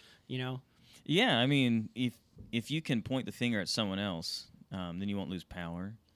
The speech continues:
Speaker 1: Yeah.
Speaker 2: You won't lose, in, like, there won't be any shame poured upon you. Um, but that only works if you think your audience is stupid.
Speaker 1: Mm-hmm.
Speaker 2: And, uh, I don't, obviously, I don't think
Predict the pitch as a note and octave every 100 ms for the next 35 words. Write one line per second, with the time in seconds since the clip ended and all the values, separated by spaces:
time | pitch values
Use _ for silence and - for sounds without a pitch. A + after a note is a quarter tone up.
0 | _ _ A2+ G2+ F#2 F#2+ F#2+ - G2 F#2+
1 | F2+ F2 F2+ F2 - F2+ F2+ F#2+ G2+ G2+
2 | F#2+ E2 - F#2+ F2+ F#2+ G2+ - _ -
3 | A2+ G#2+ G#2 A2 A#2+ C3 C3+ - _ _
4 | _ G2 F#2 F2+ A2 B2+ C3 C#3 C3+ A#2
5 | A#2+ - G2+ F#2+ A2 G2 F#2+ F2+ F2 -
6 | - - D#2+ - - - _ _ _ G#2+
7 | G#2+ G2 G2+ F#2+ F2+ G#2+ B2 A#2 - _
8 | F2+ F2+ F#2+ G2 F#2 E2+ G2 F2+ F2